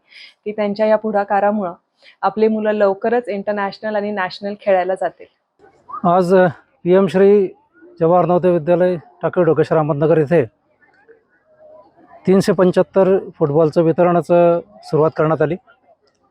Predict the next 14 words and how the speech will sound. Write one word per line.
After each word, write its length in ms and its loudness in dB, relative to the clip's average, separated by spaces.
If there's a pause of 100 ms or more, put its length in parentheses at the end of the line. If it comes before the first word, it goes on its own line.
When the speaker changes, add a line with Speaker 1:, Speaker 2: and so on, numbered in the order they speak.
(380)
Speaker 2:
या 280 4
कार्यक्रमासाठी 840 0
प्रमुख 300 -2 (100)
पाहुणे 400 0
आपले 560 0 (1200)
जिल्ह्याचे 480 2
खासदार 380 -2 (1300)
श्री 360 2
डॉक्टर 400 0
सुजय 480 0
विखे 200 2
पाटील 260 0
यांच्या 240 0
वतीने 340 0